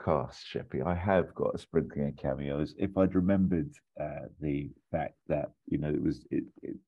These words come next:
the directors were more prevalent than kind of stars, if you like, as cameos, then I would,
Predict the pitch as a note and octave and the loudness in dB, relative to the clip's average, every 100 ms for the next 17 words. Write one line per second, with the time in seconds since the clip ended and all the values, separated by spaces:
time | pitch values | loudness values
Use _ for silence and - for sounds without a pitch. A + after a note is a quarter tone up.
0 | - D#2+ - - E2+ E2 - - D#2 D#2+ | -6 -2 -2 2 2 2 0 -2 -2 0
1 | D2+ D2+ - D#2+ D2 D2+ C#2 B1 C#2 D2+ | -2 -2 0 0 2 0 0 -4 -2 0
2 | D2 D2 - - - _ - - F2+ D#2 | 0 -2 -6 -20 -20 _ -10 2 4 4
3 | D2+ C#2+ C2+ D#2+ C#2+ D2 - D2+ - D2 | 2 -2 -4 -2 -2 -4 -6 -8 -2 -2
4 | D2 C#2+ C#2 - D2+ D2 D2 D#2 D#2 | -2 -6 -8 -6 -4 -2 -2 0 -2